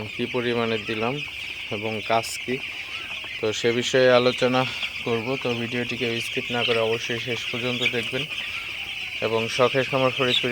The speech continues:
YouTube চ্যানেলটি অবশ্যই সাবস্ক্রাইব করবেন। ভিডিওটি লাইক, কমেন্ট এবং শেয়ার করে অন্য ভাইদের দেখার সুযোগ করে দিবেন। তো ভিডিওটি শুরু করা যাক। তো আপনারা দেখতে পাচ্ছেন আমার ব্রয়লার বাচ্চাগুলো পানি খাইতেছে।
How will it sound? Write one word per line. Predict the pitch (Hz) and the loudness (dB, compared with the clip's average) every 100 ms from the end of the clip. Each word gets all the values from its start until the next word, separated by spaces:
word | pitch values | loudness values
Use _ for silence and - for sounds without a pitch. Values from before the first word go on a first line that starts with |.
| 120 | -2
YouTube | 113 123 - | -2 -4 0
চ্যানেলটি | 123 123 113 117 | 0 2 2 0
অবশ্যই | 117 131 117 | 0 -2 0
সাবস্ক্রাইব | 123 - - 123 117 - | -2 -2 -2 -2 -2 -2
করবেন। | 120 117 139 143 - - - - - - - - - - - - | -4 -2 -4 -4 -4 -4 -2 -4 -4 -4 -4 -4 -4 -2 -2 -2
ভিডিওটি | 113 117 127 127 127 | -2 0 0 2 2
লাইক, | 127 123 | 2 2
কমেন্ট | 131 127 123 117 | 0 0 0 0
এবং | 110 113 113 - | 0 0 0 0
শেয়ার | 120 117 | 0 0
করে | 117 113 | 0 0
অন্য | 113 117 | 0 -2
ভাইদের | 113 107 104 | -2 -2 -2
দেখার | 110 123 110 | -4 -4 -4
সুযোগ | 120 110 - | -4 -4 -2
করে | 123 123 | -2 -2
দিবেন। | 113 120 139 139 - - - - | -2 -2 -2 -2 -2 -2 -2 2
তো | 113 113 | 2 2
ভিডিওটি | 110 113 113 - | -2 -2 -4 -4
শুরু | 113 104 | -4 -4
করা | 101 95 | -6 -6
যাক। | 92 - - - - - - - - - - - - - - - - - - | -6 -6 -6 -8 -8 -8 -8 -6 -8 -12 -12 -10 -10 -10 -10 -8 -8 -6 -6
তো | - 110 | -4 0
আপনারা | 131 127 131 | 2 2 0
দেখতে | - 131 | -2 0
পাচ্ছেন | 131 - 147 135 | 0 0 -2 0
আমার | 123 120 117 113 | 2 0 -2 -4
ব্রয়লার | 127 123 120 117 | 0 2 2 2
বাচ্চাগুলো | 117 - 123 110 110 117 - - - - - | 0 0 -2 0 0 0 -2 -6 -6 -6 -6
পানি | 113 110 107 | -4 -4 -2
খাইতেছে। | 110 107 104 120 | -2 -2 -4 -6